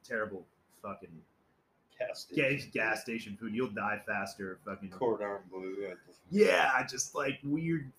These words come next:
Speaker 1: like, and you look at the ingredients and it's just like, "Holy shit, man, I'm just eating plastic right
Speaker 2: Yeah.
Speaker 1: now. This is nice," you know?
Speaker 2: Did
Speaker 1: But
Speaker 2: you
Speaker 1: it
Speaker 2: know that plastic was invented because they were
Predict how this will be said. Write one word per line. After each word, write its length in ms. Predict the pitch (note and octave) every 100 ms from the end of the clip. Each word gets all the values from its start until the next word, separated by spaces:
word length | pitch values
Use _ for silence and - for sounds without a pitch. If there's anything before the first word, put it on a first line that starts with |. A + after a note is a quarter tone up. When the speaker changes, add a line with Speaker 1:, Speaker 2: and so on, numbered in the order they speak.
| D3+
Speaker 1:
like, 240 | D3 C3 -
and 100 | D3
you 120 | E3
look 120 | F3+
at 120 | D#3+
the 160 | D#3+ D3+
ingredients 500 | B2+ A#2+ C3 C3+ -
and 80 | A#2
it's 120 | G2+
just 180 | A#2 -
like, 240 | A2+ G#2+ _ _ -
"Holy 300 | C#3 C3 G2+
shit, 440 | - - G#2 F#2+ -
man, 100 | F2+ F2+
I'm 140 | G#2 A2+
just 160 | -
eating 220 | G#2 G#2 G2+
plastic 500 | - F#2 - - A2+ - _ _
right 160 | - B2+
Speaker 2:
Yeah. 60 | A2+
Speaker 1:
now. 160 | B2+
This 180 | A#2+ C3
is 120 | G#2+ F2+ _ _ F#2+
nice," 560 | G#2 G#2+ F#2+ - - - _
you 120 | F#2+
know? 160 | G#2 A2+
Speaker 2:
Did 640 | A#2 _ _ _ _ _ -
Speaker 1:
But 60 | D3
Speaker 2:
you 40 |
Speaker 1:
it 40 | D#3+
Speaker 2:
know 140 | E3+
that 280 | E3 B2+ -
plastic 540 | A2+ G#2 A2+ - C3 -
was 220 | A#2 G#2+
invented 720 | G2+ F#2+ G2 - A2+ G#2 F#2+
because 280 | F#2 G2+ F#2+
they 80 | G2
were 140 | F#2+